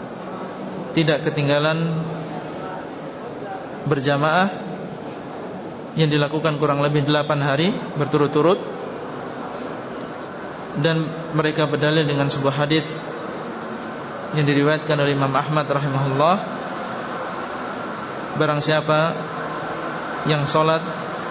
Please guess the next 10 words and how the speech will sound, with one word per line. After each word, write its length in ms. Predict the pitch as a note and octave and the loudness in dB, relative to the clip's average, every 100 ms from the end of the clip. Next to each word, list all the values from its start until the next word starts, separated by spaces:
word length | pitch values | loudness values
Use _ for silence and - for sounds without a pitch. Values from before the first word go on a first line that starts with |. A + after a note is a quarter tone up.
| - - - - | -6 -6 -4 2
di 80 | |
masjidku 400 | C#3+ E3 E3+ - | 4 4 4 4
ini 320 | D#3+ D#3+ D#3 D3+ D#3 - - - - - - - - - - - - - - | 4 6 6 4 2 -2 -4 -6 -6 -6 -6 -6 -6 -6 -6 -6 -4 -2 0
arba'ina 560 | D3+ C#3+ C#3 D#3 D3+ | 2 4 4 4 4
salatan 640 | C#3+ C#3+ C#3 D3+ D3 D#3 D#3+ F3 - - - - - - - - - - - | 4 4 6 4 4 2 2 -2 -4 -4 -4 -4 -6 -4 -6 -6 -6 -4 2
la 160 | D#3 | 2
tafutuhu 560 | D3+ D3 D3+ D#3 D3+ C#3 | 4 2 2 4 4 4
salatun 640 | C#3+ C#3 D#3 D#3 F#3 G#3+ - - - - - - - - - - | 4 4 4 4 4 4 0 -4 -6 -6 -6 -6 -6 -6 -4 2
kutibat 400 | F3 E3 D3 C#3+ | 4 4 4 4
lahu 400 | D3+ D3+ D3 C#3+ | 4 4 4 4